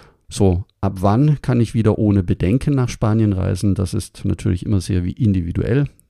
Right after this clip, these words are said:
Es gibt Pilger, die sagen, „Ich kann einreisen, das Land erlaubt das, also gehe ich los.“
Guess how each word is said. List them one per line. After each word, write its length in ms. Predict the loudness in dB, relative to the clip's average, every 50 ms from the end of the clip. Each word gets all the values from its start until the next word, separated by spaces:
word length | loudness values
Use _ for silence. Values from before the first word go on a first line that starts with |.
| _ _ _ _ _ _ _ -14
Es 120 | -10 -2
gibt 180 | -2 -2 -2 -2
Pilger, 300 | -4 -4 -2 -2 -2 0
die 100 | 0 -2
sagen, 340 | -2 -2 -2 -2 -4 -4 -6
„Ich 160 | -6 -8 -8
kann 280 | -6 -4 0 0 0 0
einreisen, 640 | 0 -2 -2 -2 -2 -2 0 0 0 0 0 0 0
das 160 | 0 -2 -2
Land 220 | -2 -2 -2 -2
erlaubt 380 | -2 -4 -2 -2 -4 -4 -4 -4
das, 240 | -6 -6 -6 -8 -12 -6
also 260 | -4 -4 -4 -4 -4
gehe 160 | -4 -4 -4
ich 120 | -4 -4
los.“ 380 | -4 -4 -4 -4 -4 -6 -8 -16